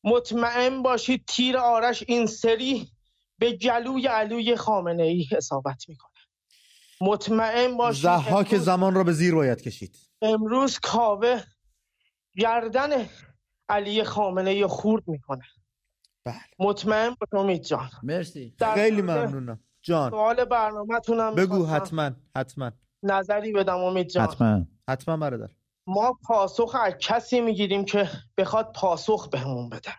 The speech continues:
Speaker 1: ما از جمهوری اسلامی پاسخی نمی‌خوایم. ما فقط هدفمون نابود کردن جمهوری اسلامیه.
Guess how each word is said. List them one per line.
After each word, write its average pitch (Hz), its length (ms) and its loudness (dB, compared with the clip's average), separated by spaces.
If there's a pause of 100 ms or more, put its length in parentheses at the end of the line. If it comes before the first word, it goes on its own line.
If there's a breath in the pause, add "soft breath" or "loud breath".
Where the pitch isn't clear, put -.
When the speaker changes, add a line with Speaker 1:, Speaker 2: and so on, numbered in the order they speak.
(640)
Speaker 1:
ما 196 280 2
از 226 260 0
جمهوری 202 460 2
اسلامی 202 420 0
پاسخی 208 680 0
نمی‌خوایم. 196 800 0 (340)
ما 202 360 2
فقط 208 500 0
هدفمون 202 840 0
نابود 170 520 0
کردن 170 520 -2
جمهوری 135 420 -2
اسلامیه. 123 460 -6